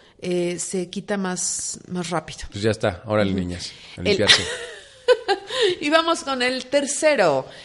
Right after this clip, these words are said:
Speaker 1: Es... Oye, ahora vamos muy matemáticos, ¿por qué? El pasado
Speaker 2: No
Speaker 1: también.
Speaker 2: sé, pues, ya creo que estamos, eh, estamos más ordenados, <laughs> mejor dicho.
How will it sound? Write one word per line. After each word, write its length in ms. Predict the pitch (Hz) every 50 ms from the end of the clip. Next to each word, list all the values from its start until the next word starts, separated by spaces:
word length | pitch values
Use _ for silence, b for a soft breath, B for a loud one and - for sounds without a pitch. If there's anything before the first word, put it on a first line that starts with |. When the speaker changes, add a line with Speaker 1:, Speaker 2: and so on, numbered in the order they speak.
| B B -
Speaker 1:
Es... 160 | 190 190 - -
Oye, 140 | 226 220 262
ahora 120 | 285 311
vamos 240 | 302 294 277 277 247
muy 140 | 247 240 233
matemáticos, 600 | 233 233 233 196 185 165 160 - - - 143 -
¿por 160 | - 156 -
qué? 260 | - - 165 151 - - -
El 120 | - 165
pasado 320 | - 190 175 - 214 233 -
Speaker 2:
No 140 | 120 139
Speaker 1:
también. 100 | 196 190
Speaker 2:
sé, 240 | 190 175 131 135 139
pues, 440 | 120 110 104 - - - - 101 101
ya 140 | - 120 117 110 107 -
creo 120 | - 113
que 40 | -
estamos, 240 | - 131 120 117 - - 120
eh, 180 | 117 123 123 123
estamos 260 | 120 - 143 147 156
más 160 | 151 143 147
ordenados, 600 | 165 147 135 127 117 113 120 113 104 143 123 107
<laughs> 20 | 123
mejor 440 | 117 - - - - 139 143 135 -
dicho. 340 | - 147 - 622 - -